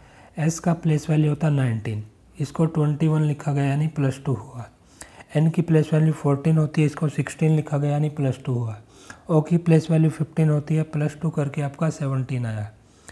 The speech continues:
डब्ल्यू की place value आपके ट्वेंटी थ्री होती है और प्लस टू करेंगे तो ट्वेंटी फ़ाइव आएगा। यानी इसमें logic क्या है कि जो place value है लेटर की उसमें प्लस टू करके number लिखा जा रहा है। Same check करते हैं ride में।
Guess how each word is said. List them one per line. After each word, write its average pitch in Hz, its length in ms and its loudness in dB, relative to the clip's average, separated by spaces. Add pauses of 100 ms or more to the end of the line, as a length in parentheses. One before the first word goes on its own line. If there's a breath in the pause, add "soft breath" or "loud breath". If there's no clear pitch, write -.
(480 loud breath)
डब्ल्यू 147 300 2
की 165 140 0
place 147 340 0
value 147 240 2
आपके 143 240 0
ट्वेंटी 139 380 -2
थ्री 143 220 -2
होती 139 240 -2
है 151 60 -2
और 147 80 -4
प्लस 139 360 -4
टू 139 60 -6
करेंगे 131 320 -2
तो 147 100 -4
ट्वेंटी 123 360 -4
फ़ाइव 110 320 -8
आएगा। 107 200 -6 (640 loud breath)
यानी 143 180 0
इसमें 147 240 0
logic 156 400 2
क्या 143 140 -2
है 147 220 0 (400 loud breath)
कि 165 100 4
जो 156 140 2
place 147 400 2
value 165 240 6
है 160 60 8
लेटर 151 320 2
की 156 120 0
उसमें 160 240 0
प्लस 151 340 -2
टू 160 80 0
करके 143 340 0
number 139 300 0
लिखा 131 300 -4
जा 117 160 -4
रहा 107 120 -6
है। 107 120 -14 (680 loud breath)
Same 165 300 4
check 165 240 0
करते 156 260 0
हैं 147 120 2
ride 135 260 0
में। 151 220 -2